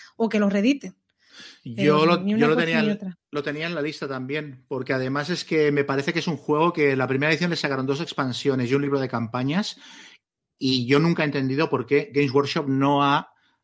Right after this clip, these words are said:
Speaker 2: eh, ya no reeditado el juego, sino sacar, sacarle expansiones, porque es que es un juego que podría estar en estanterías permanentemente y, y no, y no pasar de moda.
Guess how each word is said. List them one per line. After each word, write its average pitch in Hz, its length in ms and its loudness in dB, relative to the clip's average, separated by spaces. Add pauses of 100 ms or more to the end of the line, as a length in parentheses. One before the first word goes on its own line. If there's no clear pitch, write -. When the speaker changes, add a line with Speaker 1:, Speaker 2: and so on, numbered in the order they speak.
Speaker 2:
eh, 127 420 0
ya 151 120 0
no 165 120 2
reeditado 143 420 2
el 117 60 -2
juego, 147 260 0
sino 123 180 -4
sacar, 131 280 -4 (220)
sacarle 131 300 -2
expansiones, 147 560 -4
porque 120 200 -10
es 113 80 -10
que 156 60 -6
es 139 80 -6
un 147 100 -4
juego 160 260 2
que 147 280 0 (360)
podría 131 320 2
estar 165 800 -2
en 143 120 0
estanterías 135 1080 -2 (400)
permanentemente 147 960 0
y, 127 680 -4
y 117 40 -2
no, 127 140 -4
y 131 120 -4
no 127 80 -2
pasar 139 240 -4
de 117 80 -6
moda. 131 320 -6